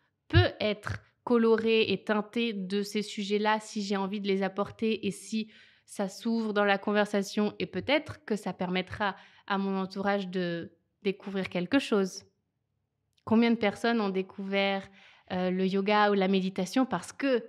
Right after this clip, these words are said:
une autre personne leur en a parlé ? Donc, il est plus là, le modèle. Il est plus dans, « Ok, je suis en train d'expérimenter quelque chose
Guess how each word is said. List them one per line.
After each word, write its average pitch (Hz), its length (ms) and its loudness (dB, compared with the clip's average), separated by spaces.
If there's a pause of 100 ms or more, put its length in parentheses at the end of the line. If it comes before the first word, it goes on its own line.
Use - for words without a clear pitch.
(140)
une 202 180 0
autre 202 200 -4
personne 202 460 -2
leur 185 140 0
en 175 480 -6
a 180 100 0
parlé ? 175 420 -8 (1160)
Donc, 233 200 0
il 269 80 4
est 285 40 4
plus 294 340 -4
là, 285 200 2
le 196 140 0
modèle. 185 480 0
Il 190 140 -4
est 202 40 -2
plus 233 300 -4
dans, « 180 340 0
Ok, 214 220 -4
je - 460 -8
suis - 100 -8
en 202 60 2
train 220 180 -2
d'expérimenter 220 840 -2
quelque 190 360 -4
chose 180 440 -6